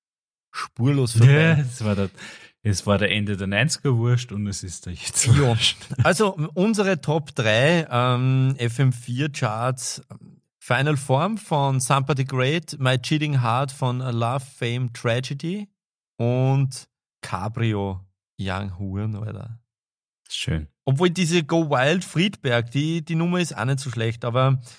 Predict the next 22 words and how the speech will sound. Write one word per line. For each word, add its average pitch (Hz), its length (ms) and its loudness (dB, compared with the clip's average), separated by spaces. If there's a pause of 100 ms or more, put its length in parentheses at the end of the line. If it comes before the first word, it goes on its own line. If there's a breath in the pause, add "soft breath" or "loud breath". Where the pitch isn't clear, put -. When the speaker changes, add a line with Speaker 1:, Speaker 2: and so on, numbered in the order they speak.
(380 loud breath)
Speaker 1:
da 127 220 2
bin 135 220 0
ich 151 100 4
ein 139 120 0
bisschen, 139 500 2
glaub 123 160 -2
ich, 127 100 2
biased, 113 520 -2
weil 110 300 -2
mir 110 120 -4
die 104 420 -6
einfach 101 340 -10
optisch 98 360 -10
ganz 98 260 -12
gut - 160 -14
gefällt, - 280 -12
die 113 80 -16
Dame. - 280 -12 (440)
Speaker 2:
Auch 82 160 -10
ja, 80 160 -10
Nummer 101 240 -8
eine? 123 320 -8